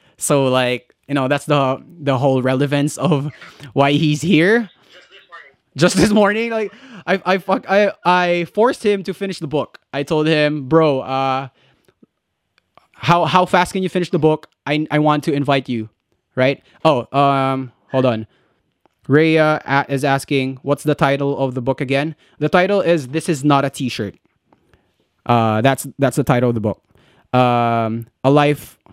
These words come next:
sorry, a brand, a culture, a community, a life in streetwear. It's, it's written by Bobby Hundreds. Yeah, so that's the title of the book. This Is Not a T-Shirt. You can buy it on Amazon, and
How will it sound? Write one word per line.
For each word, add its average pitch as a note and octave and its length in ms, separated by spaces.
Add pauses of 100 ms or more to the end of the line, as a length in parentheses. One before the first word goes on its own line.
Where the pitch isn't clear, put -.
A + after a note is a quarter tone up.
sorry, G2+ 400
a C3 80
brand, D#3+ 460
a D3 40
culture, E3 460
a C#3 80
community, C3+ 580
a A#2+ 100
life B2 280
in A#2 80
streetwear. G2 420
It's, - 220
it's D#3+ 180
written D#3 220
by C#3+ 160
Bobby B2 300
Hundreds. G2 580 (160)
Yeah, G#2+ 220 (100)
so C#3 160
that's C#3 140
the D3+ 60
title A#2+ 220
of A2 80
the G#2 60
book. F#2 240 (160)
This B2+ 180
Is A#2 140
Not A2+ 160
a A2 40
T-Shirt. - 400
You C#3 80
can G3 140
buy F#3 140
it F3+ 80
on D#3 160
Amazon, C#3+ 580
and B2+ 320